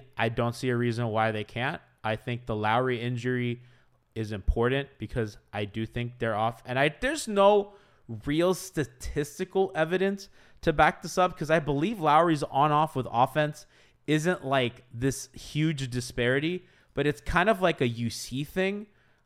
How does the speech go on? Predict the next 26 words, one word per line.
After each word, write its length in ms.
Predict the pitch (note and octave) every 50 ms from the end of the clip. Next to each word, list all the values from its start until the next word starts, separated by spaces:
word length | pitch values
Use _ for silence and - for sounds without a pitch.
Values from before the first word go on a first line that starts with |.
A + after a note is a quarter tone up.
| _ _ _ _
Um, 320 | B2 B2 B2 B2 A#2+ A#2+ -
and 140 | - C3 C3+
the 60 | D3+ D#3
regular 300 | G3+ A#3 A#3+ E3 D3 C3
season 320 | - - C#3 B2 C3 B2
has 200 | C3 C3 B2 A#2
a 40 | A#2+
lot 200 | A#2 A2+ A2 G#2+
of 80 | G#2 G#2
noise. 220 | A2 G#2 G#2 G2 -
So, 100 | - A#2+
like, 240 | A#2 A2+ A#2 -
Lowry's 480 | B2+ C3+ C#3 D#3+ F3+ F#3+ F#3 F#3 E3+ E3 - -
on-off 640 | C3+ C3+ C#3 C3 B2+ B2 B2 B2 B2 B2 - -
in 100 | - A2+ A2
the 80 | A2
regular 380 | G#2+ A#2 A#2 A2+ A2+ A#2 A2 G2+
season. 480 | - - - A2+ A2 G#2+ A2 G#2 G#2 - _ _ _ _ _ - _ _ _ -
The 180 | G#2 A#2+ G#2 A#2
offense 380 | C3+ C#3+ - - E3 D3+ - C#3+
was 160 | C3+ A2+ A2
one 220 | A#2+ C3+ D#3+ E3+
fourteen 500 | - - E3+ D#3 D3 - - D3+ D3+ C#3+
with 140 | C3+ B2 B2
him 200 | C#3+ C#3 B2+ A#2+
on, 420 | A2+ A#2+ A#2+ A#2+ B2 A#2+ A#2+ A#2+